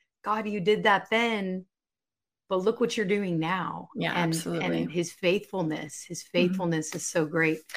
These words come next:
Speaker 2: It's kinda
Speaker 1: But
Speaker 2: like
Speaker 1: I
Speaker 2: those
Speaker 1: love thinking
Speaker 2: altars.
Speaker 1: about that.
Speaker 2: The altars of remembrance.
Speaker 1: Yes,
Speaker 2: Yeah.
Speaker 1: yes,
Speaker 2: Mm-hmm.
Speaker 1: yes. And having, building altars, I mean, that isn't just, like,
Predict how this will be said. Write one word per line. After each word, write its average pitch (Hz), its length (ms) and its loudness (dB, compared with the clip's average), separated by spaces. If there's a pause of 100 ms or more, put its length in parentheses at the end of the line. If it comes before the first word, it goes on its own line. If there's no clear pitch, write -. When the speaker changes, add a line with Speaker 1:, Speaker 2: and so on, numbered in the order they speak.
(160)
Speaker 2:
It's - 80 -2
kinda 277 160 10
Speaker 1:
But 247 80 10
Speaker 2:
like - 20 6
Speaker 1:
I 196 60 6
Speaker 2:
those 233 80 10
Speaker 1:
love 208 140 8 (100)
thinking 220 180 8
Speaker 2:
altars. 208 160 4
Speaker 1:
about 156 240 -2
that. 170 140 -8 (280)
Speaker 2:
The 208 80 10
altars 196 380 8
of 185 100 2
remembrance. 175 880 0 (260)
Speaker 1:
Yes, 208 460 -4
Speaker 2:
Yeah. - 280 -2
Speaker 1:
yes, 208 760 -4
Speaker 2:
Mm-hmm. 170 200 0
Speaker 1:
yes. 170 500 -4 (840)
And 185 380 4 (120)
having, 190 960 4 (1000)
building 220 460 10
altars, 165 640 4
I 180 60 2
mean, 185 160 2
that 214 160 10
isn't 208 260 2
just, 170 200 2
like, 160 360 2